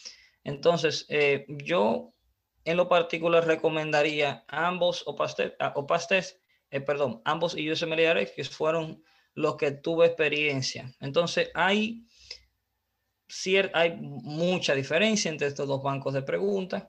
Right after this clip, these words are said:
en particular. Ambos, las preguntas tienden a ser bastante detalladas, eh, preguntan acerca de detalles bastante, eh, bastante específicos, y José María Arex tiende a hacer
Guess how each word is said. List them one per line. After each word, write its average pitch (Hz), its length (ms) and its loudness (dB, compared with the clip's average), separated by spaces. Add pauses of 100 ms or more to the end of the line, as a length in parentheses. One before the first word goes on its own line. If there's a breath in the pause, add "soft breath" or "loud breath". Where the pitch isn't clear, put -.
(100)
en 143 160 -10
particular. 180 680 -2 (400 soft breath)
Ambos, 170 480 2
las 143 160 -2
preguntas 151 400 0
tienden 165 320 -2
a 139 80 -4
ser 156 180 0
bastante 156 560 -2
detalladas, 143 960 0 (220)
eh, 131 260 -6 (160)
preguntan 151 720 -4 (380 soft breath)
acerca 151 460 -2
de 151 120 -2
detalles 147 440 -2
bastante, 147 1200 -2 (580)
eh, 123 720 -6 (220)
bastante 151 460 -4
específicos, - 1080 -6 (400)
y 143 380 -10
José 156 180 -4
María 180 280 0
Arex 175 480 -4 (380 soft breath)
tiende 156 280 -2
a - 20 0
hacer 160 460 0